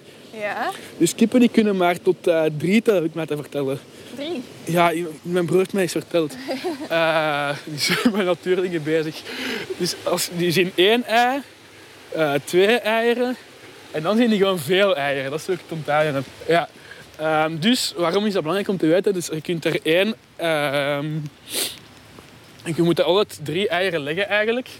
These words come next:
Speaker 2: Valse eieren. En dan merk je nooit dat je eieren weghaalt.
Speaker 1: Oh.
Speaker 2: Ja, <laughs> dat is het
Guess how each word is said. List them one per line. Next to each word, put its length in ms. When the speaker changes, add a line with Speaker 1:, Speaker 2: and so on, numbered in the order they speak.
Speaker 2:
Valse 340
eieren. 260
En 60
dan 100
merk 160
je 120
nooit 160
dat 120
je 60
eieren 320
weghaalt. 540
Speaker 1:
Oh. 760
Speaker 2:
Ja, 280
<laughs> 360
dat 80
is 80
het 380